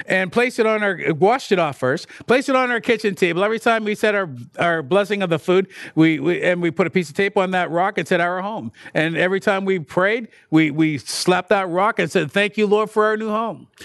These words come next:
Thank you, Lord, for our new home." Why? Because we believe the prophet, "So you shall prosper." And we did that and did that. And,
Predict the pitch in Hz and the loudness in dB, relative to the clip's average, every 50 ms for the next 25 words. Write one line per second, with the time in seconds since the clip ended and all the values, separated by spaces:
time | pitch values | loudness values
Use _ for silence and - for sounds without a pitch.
0 | - - - - - - 156 170 190 170 - 208 202 208 220 220 - - 214 220 | -20 -20 -20 -8 -2 0 0 0 0 2 2 4 4 4 2 0 0 2 2 2
1 | 220 220 220 226 226 208 220 240 247 202 98 101 - - - - - - 160 214 | 2 0 -2 -4 -4 -4 -4 -4 -6 -8 -10 -12 -18 -20 -20 -4 0 2 4 4
2 | 277 226 160 170 160 - 208 190 175 180 214 214 175 190 208 220 220 196 208 - | 2 2 -2 -2 -2 -2 -2 0 0 0 0 2 2 4 2 2 2 0 -2 0
3 | - 226 226 233 226 - 202 208 208 - - - 202 196 214 214 - 220 208 202 | 2 2 2 2 2 0 -2 -2 -2 -2 0 0 2 2 2 0 -2 -2 -4 -2
4 | - 226 220 240 254 254 - - 143 - - - - - - - - - 208 185 | 0 0 0 0 0 -4 -6 -6 -6 -6 -6 -10 -16 -20 -20 -14 -4 -2 0 0
5 | 180 180 202 240 233 170 165 226 233 196 226 240 233 226 196 180 170 160 214 220 | 2 0 0 -2 -2 0 2 2 2 4 2 0 2 0 -2 -2 0 2 2 2
6 | 208 170 208 214 233 233 190 190 185 175 160 | 4 2 2 2 0 -2 -4 -4 -6 -6 -8